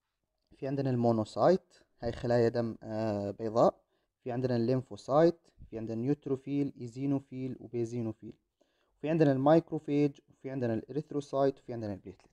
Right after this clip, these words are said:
طيب، هسا كيف بدنا نميز كل واحدة؟ بالنسبة للبليتلت هذا مكون لحاله اللي هن الصفيحات الدموية، هاي لحال. نيجي للإريثروسايت. الإريثروسايت هي مختصرة أو إلها اسم ثاني، أو هاي الاسم الثاني من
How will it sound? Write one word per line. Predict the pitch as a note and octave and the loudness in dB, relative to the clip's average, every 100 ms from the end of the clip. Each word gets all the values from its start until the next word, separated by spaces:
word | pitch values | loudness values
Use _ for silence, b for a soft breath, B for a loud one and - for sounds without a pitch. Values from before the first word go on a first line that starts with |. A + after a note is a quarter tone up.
| _ - | _ 2
طيب، | D3 A#2 _ b b b b b | 2 2 _ b b b b b
هسا | C#3+ E3+ | -8 -2
كيف | A3 | 2
بدنا | F3+ E3+ | 4 6
نميز | D#3+ D#3 D#3+ D3 | 8 8 8 6
كل | A#2 | 0
واحدة؟ | - - - _ _ | -12 -14 -20 _ _
بالنسبة | E3+ A3 - | -4 -2 4
للبليتلت | F#3 F3 F3 F#3 G3+ G3+ | 6 8 8 6 0 4
هذا | D#3+ | 4
مكون | D3+ - C3 A2 | 4 4 2 2
لحاله | - A2+ D3+ | -2 -2 0
اللي | E3+ D#3+ | 0 2
هن | |
الصفيحات | D#3+ E3+ F3 F3 F#3 | 0 0 -6 -6 -10
الدموية، | D#3 D#3 B2 C3+ D#3 | -8 -6 -2 -2 2
هاي | D3+ | 2
لحال. | B2+ - G#2+ - _ _ _ _ _ _ _ _ _ | 2 -4 -14 -20 _ _ _ _ _ _ _ _ _
نيجي | E3+ F#3+ G3 | -6 0 6
للإريثروسايت. | F#3 F3+ - D#3 D#3+ - A2+ - G2+ E2+ _ | 8 8 4 0 0 -2 -6 -6 -10 -16 _
الإريثروسايت | - D#3+ G3+ E3+ E3 D3 E3 F3 - | 0 4 4 2 0 6 4 4 -4
هي | D#3 D3 D#3+ - E3+ | -2 0 0 -4 -16
مختصرة | - - C#3 B2 B2+ E3+ _ _ B2 | -12 -8 -8 -4 -4 -6 _ _ -6
أو | A#2+ D#3+ | -6 -6
إلها | D3+ D#3 | -4 -4
اسم | - C#3 C3 | -4 -8 -8
ثاني، | B2 B2+ F3 - _ _ _ _ C3 | -8 -4 -6 -8 _ _ _ _ -4
أو | |
هاي | C3+ D#3+ | 6 8
الاسم | D3+ - - | 8 4 -6
الثاني | D3 - D3 D3 C3 | -8 -8 -6 -2 0
من | C3 | 0